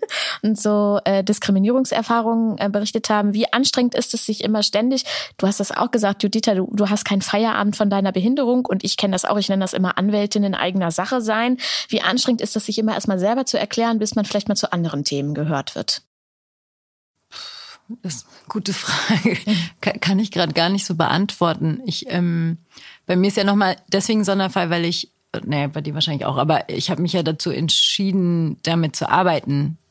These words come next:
Speaker 2: Das heißt, tatsächlich, ähm, empfinde ich das nicht nur als persönliches Thema, sondern, mm,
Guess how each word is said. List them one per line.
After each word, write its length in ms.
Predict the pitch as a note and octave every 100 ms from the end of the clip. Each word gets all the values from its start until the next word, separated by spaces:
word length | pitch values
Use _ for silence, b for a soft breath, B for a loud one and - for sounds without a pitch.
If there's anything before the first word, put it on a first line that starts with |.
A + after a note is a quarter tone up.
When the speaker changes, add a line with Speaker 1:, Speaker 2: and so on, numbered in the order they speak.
| -
Speaker 2:
Das 160 | D3+ E3+
heißt, 300 | D#3 D3 -
tatsächlich, 600 | - E3 E3+ E3 D#3+ -
ähm, 480 | D#3 D#3 D3+ D3 C3+ B B -
empfinde 300 | E3+ E3 E3+
ich 60 |
das 180 | E3+ D#3+
nicht 180 | F3+ E3
nur 200 | E3+ E3+
als 180 | D3 -
persönliches 600 | F#3 D#3+ F#3+ G#3 F#3 -
Thema, 300 | F#3+ F#3 F3
sondern, 520 | D#3+ E3 D#3+ D#3+ D#3 B B B _
mm, 600 | A3+ F3 E3 E3+ E3 E3